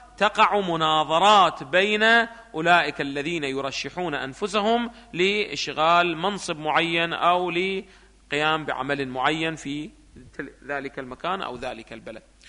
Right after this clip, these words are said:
هنا الذي يستطيع أن يغلب وأن يحصل على رأي الجماهير هو الذي يعرف نفسية الجماهير، هو الذي يت-، يعرف أن يتلاعب بعواطفهم،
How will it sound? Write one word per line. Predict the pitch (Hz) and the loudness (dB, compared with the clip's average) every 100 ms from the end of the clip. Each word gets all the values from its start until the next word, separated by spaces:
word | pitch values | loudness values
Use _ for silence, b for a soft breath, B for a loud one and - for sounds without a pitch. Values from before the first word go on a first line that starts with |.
| B B B B | B B B B
هنا | 269 302 240 | 4 6 6
الذي | 208 190 180 185 | 4 2 2 0
يستطيع | 180 - 196 240 302 262 - - - - _ B B B _ | 0 -2 -2 2 4 4 2 -6 -20 -20 _ B B B _
أن | 175 180 185 180 180 - 143 | 4 6 4 0 -12 -14 -4
يغلب | 165 180 170 180 180 156 - | 0 0 2 2 2 0 -6
وأن | 151 175 185 180 | 0 2 2 -2
يحصل | 170 - 180 - - 180 | -4 -2 -2 -4 -4 2
على | 175 180 175 165 175 175 175 | 6 6 4 4 6 6 6
رأي | 175 - 180 | 2 0 -2
الجماهير | 180 175 185 185 180 220 269 269 - B B 170 | -2 0 2 2 4 2 4 4 2 B B -2
هو | 175 | 0
الذي | 170 156 175 196 202 190 | 0 0 -2 -2 -6 -2
يعرف | 180 196 165 185 190 - 180 185 180 170 | 2 2 2 0 -2 -4 -6 -4 -4 -6
نفسية | 147 - - 190 143 131 123 | -10 -12 -12 -12 -10 -12 -12
الجماهير، | 120 131 123 120 120 120 - b b | -12 -14 -12 -14 -14 -16 -20 b b
هو | 220 226 | 0 0
الذي | 214 220 214 202 | 2 -2 -2 -4
يت-، | 180 180 | -2 0
يعرف | 156 185 175 202 170 | 2 2 2 0 -2
أن | 170 160 | -4 -4
يتلاعب | 151 160 165 180 185 175 180 180 | -6 -2 2 4 4 4 0 0
بعواطفهم، | 160 139 147 147 143 175 165 156 143 120 | 0 2 2 2 2 -2 -4 -6 -8 -8